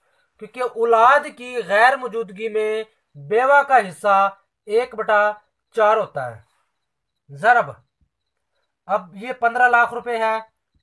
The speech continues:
इसमें से एक बटा चार जो है वो बेवा को मिलेगा, ठीक है। अब देखें, एक को पन्द्रह लाख से ज़रब दें तो पन्द्रह लाख आ जाएगा, बटा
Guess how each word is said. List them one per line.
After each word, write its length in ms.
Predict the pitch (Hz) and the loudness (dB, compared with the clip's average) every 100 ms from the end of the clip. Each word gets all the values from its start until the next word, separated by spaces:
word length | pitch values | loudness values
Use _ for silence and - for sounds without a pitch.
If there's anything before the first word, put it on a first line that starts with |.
| 208 | -20
इसमें 320 | - 233 240 | -20 -12 -10
से 220 | 240 233 233 - _ _ _ _ _ | -6 -6 -6 -10 _ _ _ _ _
एक 240 | 196 226 220 | -10 -10 -6
बटा 240 | 226 240 | -2 -2
चार 300 | 220 208 214 | 0 0 0
जो 160 | 196 220 | -2 -2
है 200 | 202 202 202 _ | 0 -2 -4 _
वो 120 | 165 180 | -18 -14
बेवा 300 | 180 196 196 | -8 -4 -4
को 120 | 190 | -4
मिलेगा, 440 | 170 127 117 107 - _ _ _ _ | -14 -16 -16 -20 -20 _ _ _ _
ठीक 180 | 233 - | -14 -2
है। 160 | 233 226 _ _ _ _ _ _ _ _ _ | -2 -2 _ _ _ _ _ _ _ _ _
अब 140 | 196 196 | -10 -6
देखें, 280 | 220 208 | -8 -8
एक 500 | 170 165 202 233 277 | -14 -14 -8 -6 -6
को 160 | - 269 | -8 -8
पन्द्रह 240 | 254 240 240 | -4 -4 0
लाख 200 | 233 233 | 0 0
से 80 | 240 | -4
ज़रब 200 | 240 226 | -6 -4
दें 200 | 220 220 - _ _ | -8 -12 -16 _ _
तो 60 | 202 | -12
पन्द्रह 280 | 214 214 226 | -8 -6 -2
लाख 280 | 208 233 262 | 2 2 2
आ 380 | 247 - 196 214 | -4 -6 -6 -2
जाएगा, 320 | 214 202 202 190 _ _ _ _ _ _ _ _ _ _ _ | -2 0 -2 -2 _ _ _ _ _ _ _ _ _ _ _
बटा 360 | 143 190 220 | -6 -2 0